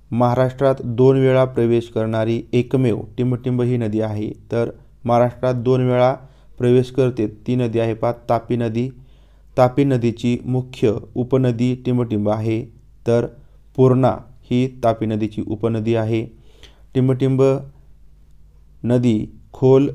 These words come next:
घळईमधून वाहते, तर खोल घळईमधून वाहणारी नदी आहे पहा नर्मदा नदी. महाराष्ट्रात टिंबटिंब नदीची लांबी सर्वात कमी आहे, तर पहा सर्वात, अ, कमी लांबी असणारी नदी आहे नर्मदा नदी. तर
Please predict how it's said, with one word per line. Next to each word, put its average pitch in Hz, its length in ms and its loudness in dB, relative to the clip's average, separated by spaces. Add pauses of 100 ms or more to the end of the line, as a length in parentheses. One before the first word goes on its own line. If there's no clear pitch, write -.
घळईमधून 117 800 0
वाहते, 107 580 -2 (500)
तर 120 240 2 (360)
खोल 135 360 2 (560)
घळईमधून 123 540 2
वाहणारी 113 340 -2
नदी 110 200 -2
आहे 110 180 -2
पहा 117 180 -4
नर्मदा 113 540 -2
नदी. 107 320 -2 (500)
महाराष्ट्रात 123 600 0 (100)
टिंबटिंब 127 420 -2
नदीची 110 440 -2
लांबी 113 300 -2
सर्वात 127 440 2 (120)
कमी 113 180 -2
आहे, 110 240 -4
तर - 320 -8
पहा 123 160 0
सर्वात, 127 600 0 (580)
अ, 117 180 0
कमी 127 420 0
लांबी 117 220 2
असणारी 113 340 -2
नदी 110 200 -2
आहे 113 320 0 (340)
नर्मदा 113 540 -2
नदी. 104 300 -2 (720)
तर 117 60 -8